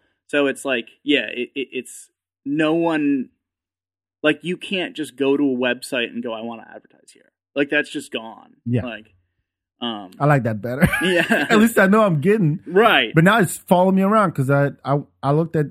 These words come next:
Speaker 2: I went to D S W and I didn't buy those shoes.
Speaker 1: Yeah, yeah, it's
Speaker 2: And now
Speaker 1: like
Speaker 2: it's like, "Hey,
Speaker 1: cookies.
Speaker 2: you want those shoes?" I'm on a porn site, guy,
Speaker 1: Dude.
Speaker 2: and jer-, trying to jerk off. You trying to show me shoes?
Speaker 1: The thing that drives me nuts, I wish I could, like, be,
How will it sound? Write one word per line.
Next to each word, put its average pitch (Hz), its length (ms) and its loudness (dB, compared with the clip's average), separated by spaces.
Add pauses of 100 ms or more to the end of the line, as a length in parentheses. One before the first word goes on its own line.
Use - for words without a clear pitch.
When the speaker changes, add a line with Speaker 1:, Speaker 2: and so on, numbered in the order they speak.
(120)
Speaker 2:
I 139 40 -2
went 160 180 2
to 160 80 2
D 151 160 0
S 151 120 4
W 143 540 2
and 127 120 2
I 131 80 2
didn't 139 300 2
buy 139 160 2
those 139 220 0
shoes. 151 360 -4
Speaker 1:
Yeah, 156 300 4
yeah, 135 200 2
it's 117 60 -2
Speaker 2:
And 143 60 4
now 160 120 6
Speaker 1:
like - 20 6
Speaker 2:
it's 156 80 2
like, 135 120 2
"Hey, 170 200 6
Speaker 1:
cookies. 127 200 -4
Speaker 2:
you 127 60 6
want 147 120 4
those 156 120 4
shoes?" 277 320 2 (460)
I'm 208 140 4
on 311 100 4
a 269 80 2
porn 277 300 4
site, 208 320 2
guy, 196 140 4
Speaker 1:
Dude. 185 100 4
Speaker 2:
and 175 100 0
jer-, 202 180 2
trying 240 200 2
to 220 80 4
jerk 214 260 2
off. 220 220 4
You 185 80 2
trying 214 260 4
to 196 40 -4
show 214 220 2
me 208 120 2
shoes? 247 580 0
Speaker 1:
The 185 80 -6
thing 214 280 -4
that 240 120 -4
drives 185 340 -4
me 131 200 0
nuts, 180 200 -4
I 147 120 2
wish 180 180 -2
I 196 80 0
could, - 160 -12
like, 156 320 -4 (840)
be, 165 140 0